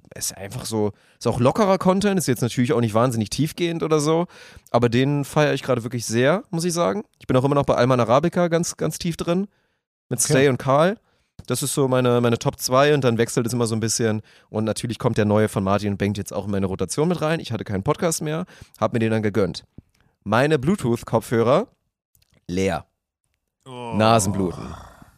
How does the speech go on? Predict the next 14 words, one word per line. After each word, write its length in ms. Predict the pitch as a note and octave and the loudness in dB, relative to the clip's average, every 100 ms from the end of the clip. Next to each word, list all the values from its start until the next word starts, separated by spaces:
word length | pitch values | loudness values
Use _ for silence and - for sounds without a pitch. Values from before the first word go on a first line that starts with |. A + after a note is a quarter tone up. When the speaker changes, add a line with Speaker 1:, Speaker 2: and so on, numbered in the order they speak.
| _ | _
Speaker 1:
Neues 420 | G#2+ A2+ A#2+ G#2+ C3 | -2 2 4 4 4
Handy, 460 | B2+ D3+ G3+ C4+ - | 4 4 2 -2 -4
also 240 | A2 G#2 | -4 -2
relativ. 760 | F#2 A#2 B2 C#3 F#3+ G3+ B3+ - _ _ _ _ _ | -2 2 4 2 0 -4 -6 -14 _ _ _ _ _
Was 220 | - A#2 - | -2 -2 0
bedeutet 420 | A#2 B2+ D#3 F3 | 4 4 4 2
das? 200 | F3 - | 2 0
Du 80 | C#3 | 0
kannst 260 | C#3+ D3+ | 0 0
nicht 100 | C3+ | 0
mal 100 | C#3+ | 0
kurz 280 | - D3+ D3 | 2 2 2
Klinke-Kopfhörer 800 | - D3+ E3 - D3+ - D3 C#3 | 0 2 2 2 0 2 2 6
reinmachen 560 | C3+ C3+ C3 B2+ C3 | 6 6 4 2 0